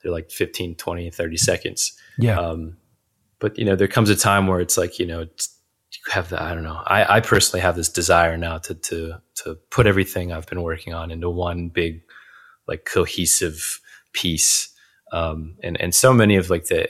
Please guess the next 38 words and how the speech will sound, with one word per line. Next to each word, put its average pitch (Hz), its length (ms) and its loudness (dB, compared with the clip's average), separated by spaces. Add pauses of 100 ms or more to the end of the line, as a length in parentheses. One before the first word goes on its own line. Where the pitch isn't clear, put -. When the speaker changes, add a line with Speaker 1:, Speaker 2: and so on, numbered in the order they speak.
Speaker 1:
the 90 60 0
animators 87 500 -4
that 85 60 -8
I'm 85 80 -8
friends 85 260 -4
with 85 180 -4
or 87 40 -4
the 85 100 2
animators 85 340 -2
I've 85 120 0
worked 85 240 -2
with 85 180 -6
have - 160 -14
kind 87 180 0
of, 85 60 -8
like, 85 220 -6
it, 104 160 2
it 107 100 -2
seems 107 240 2
like 92 140 4
it's - 220 0
kinda, 90 220 -6
like, 87 140 -6
the - 100 -12
natural 85 420 0
life 85 260 0
cycle 87 480 -4
is 90 120 -10
that, 87 220 -10 (520)
um, 82 340 -10 (580)
you 98 80 -8
kinda 90 220 -2
jump 85 300 -4
into 85 120 -4
these 82 240 -2
things 85 220 -6
eventually. 85 580 -8
And 82 220 -12